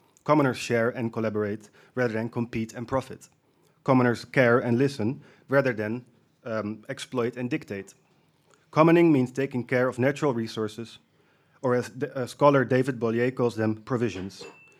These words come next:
Commoning means taking care of each other, depending on each other,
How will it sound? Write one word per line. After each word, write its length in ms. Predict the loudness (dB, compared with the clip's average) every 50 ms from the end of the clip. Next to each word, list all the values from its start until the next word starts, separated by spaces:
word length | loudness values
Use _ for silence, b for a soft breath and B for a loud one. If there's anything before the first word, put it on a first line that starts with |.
| b b b b b b b b b b _
Commoning 380 | 0 2 4 4 6 6 6 6
means 200 | 6 4 2 2
taking 320 | 0 0 2 4 2 4
care 180 | 4 4 2 2
of 120 | 2 -2
each 160 | -4 -6 -4
other, 300 | -2 0 0 -2 -2 -4 B B B B B B
depending 420 | -12 -6 -2 0 0 2 2 2 2
on 100 | 2 0
each 140 | 0 0 0
other, 280 | 0 0 0 -2 -4